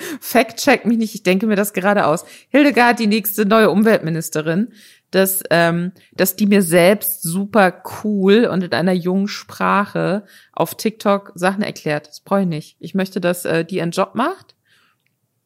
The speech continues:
und dass dann ihr Team dafür sorgt, dass diese Inhalte, die wichtig sind und die verstanden werden müssen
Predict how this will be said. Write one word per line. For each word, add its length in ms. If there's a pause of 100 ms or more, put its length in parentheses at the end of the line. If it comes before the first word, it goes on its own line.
und 200
dass 140
dann 140
ihr 200
Team 500
dafür 320
sorgt, 560
dass 140
diese 240
Inhalte, 720
die 180
wichtig 380
sind 160
und 80
die 80
verstanden 600
werden 260
müssen 460